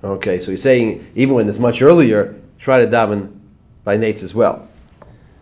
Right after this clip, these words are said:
And so too in the winter time, when you get up early to go learn, the Beis HaKnesses, Babayka Hashkem, you get up early to learn first. Yamtinu, he says, "Wait,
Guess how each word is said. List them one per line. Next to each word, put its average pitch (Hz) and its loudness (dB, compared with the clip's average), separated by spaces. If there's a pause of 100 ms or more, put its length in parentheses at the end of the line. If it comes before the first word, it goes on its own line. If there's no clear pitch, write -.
(180)
And 104 -4
so 165 4
too 156 0
in 127 2
the 127 0
winter 170 4
time, 107 -2
when 123 0
you 117 -2
get 135 2
up 120 0
early 139 2 (100)
to 117 -6
go 117 2
learn, 123 4 (1120)
the 104 -10
Beis 135 -2
HaKnesses, 127 0
Babayka 123 4
Hashkem, 135 0
you 117 -2
get 110 0
up 110 -2
early 127 2
to 107 -8
learn 123 0
first. 147 2
Yamtinu, 139 2
he - -2
says, 127 -2
"Wait, 135 2